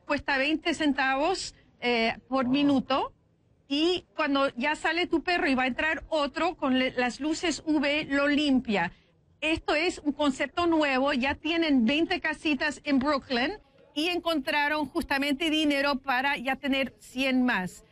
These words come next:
Speaker 1: Así que estamos viendo el Internet de las cosas que va a mejorar la vida de la ciudad.
Speaker 2: Y este año, de hecho, ya desde el C E S lo vimos, como el,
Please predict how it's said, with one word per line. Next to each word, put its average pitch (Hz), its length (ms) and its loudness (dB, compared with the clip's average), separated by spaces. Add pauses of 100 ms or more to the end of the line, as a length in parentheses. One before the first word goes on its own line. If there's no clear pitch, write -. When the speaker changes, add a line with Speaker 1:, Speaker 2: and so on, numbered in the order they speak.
(120)
Speaker 1:
Así - 240 -2
que 302 80 -2
estamos 311 400 0
viendo 311 320 2
el 311 100 2
Internet 269 560 0
de 339 100 0
las 339 220 -2
cosas 302 560 -2 (260)
que 277 140 0
va 294 220 0
a 302 60 -2
mejorar 285 520 0
la 233 200 0
vida 247 320 2
de 220 120 0
la 196 120 0
ciudad. 196 500 -4
Speaker 2:
Y 156 120 -2
este 185 220 -2
año, 139 460 -2
de 135 220 0
hecho, 127 260 -6
ya 131 240 0
desde 117 260 -4
el 107 140 -6
C 139 260 -2
E 131 180 0
S 131 220 -4
lo 117 140 0
vimos, 120 540 -4 (260)
como 156 420 -2
el, 123 320 -2